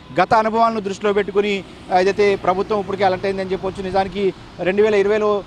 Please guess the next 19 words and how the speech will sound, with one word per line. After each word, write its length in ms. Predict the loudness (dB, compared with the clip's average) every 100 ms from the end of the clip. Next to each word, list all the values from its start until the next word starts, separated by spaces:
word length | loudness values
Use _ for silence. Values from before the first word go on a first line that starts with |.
| -10 -4
హైదరాబాద్లో 720 | 0 0 2 2 2 -2 -2 -2
జరిగిన, 220 | 0 0
ఏదైతే 340 | 0 0 0 2
హైదరాబాద్లో 480 | 2 2 2 2 -2
పెద్ద 200 | 0 0
ఎత్తున 240 | 0 -2
వరదలు 360 | 0 0 2 -2
వచ్చిన 200 | -2 -4
నేపథ్యంలో 380 | -4 -4 -4
పెద్ద 180 | -6 -4
ఎత్తున, 280 | -4 0 -2 -2 -20 -12 -4
పెద్ద 120 | 0
ఎత్తున 260 | 0 2
ఆస్తి 420 | 0 2 2 0 -4
నష్టం 460 | -6 -6 -8 -10 -14 -18 -2
జరిగిన 340 | 0 2 2 2
పరిస్థితి. 440 | 0 0 -2 -4
ఈ 220 | -2 0
నేపథ్యంలోనే 720 | 0 -2 -2 -2 -4 -4 -4